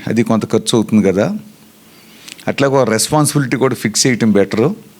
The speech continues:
సార్, కొద్దిగా అనుమతించండి, మేము మూడు వందల రూపాయల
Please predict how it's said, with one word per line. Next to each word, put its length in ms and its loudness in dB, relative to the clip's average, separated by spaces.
సార్, 280 -2
కొద్దిగా 280 2
అనుమతించండి, 640 2
మేము 200 0
మూడు 240 2
వందల 200 0
రూపాయల 320 0